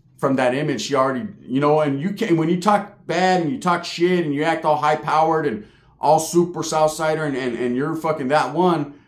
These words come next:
um, and then something comes out. I mean, you got egg on your face, almost Mister Huevo. Call you scrambled egg.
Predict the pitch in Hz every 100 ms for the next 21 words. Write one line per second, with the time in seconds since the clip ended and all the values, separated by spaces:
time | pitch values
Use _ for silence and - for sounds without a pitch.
0 | _ _ _ 123 127 107 123 143 143 156
1 | 135 147 160 120 120 123 104 101 - 120
2 | 139 123 156 175 156 127 123 123 113 143
3 | 151 123 127 139 143 160 123 90 - -
4 | _ - 151 147 - 147 147 156 123 -